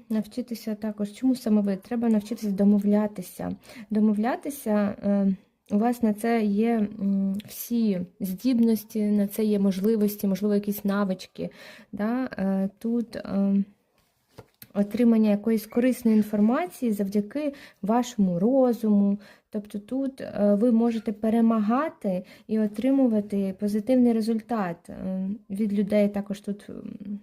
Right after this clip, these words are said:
приємні новини, м, нові знайомства, але без маніпуляцій, а навпаки, використовуючи свої як найкращі якості. Добре.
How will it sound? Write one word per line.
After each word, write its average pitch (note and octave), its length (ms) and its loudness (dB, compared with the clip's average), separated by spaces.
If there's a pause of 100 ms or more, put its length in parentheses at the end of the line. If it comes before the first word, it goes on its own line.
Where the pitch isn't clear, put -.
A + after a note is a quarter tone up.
(140)
приємні G#3+ 420 4
новини, G3+ 720 2
м, G3 280 0
нові G#3 280 2
знайомства, G#3 920 0 (380)
але G#3 300 0
без G#3+ 340 2
маніпуляцій, G#3+ 840 2
а F#3+ 80 -4
навпаки, G3+ 600 -2 (300)
використовуючи G#3+ 760 0
свої G#3+ 380 0
як G#3 260 0
найкращі G3+ 600 0
якості. F3 640 -4 (1500)
Добре. G#3 320 -6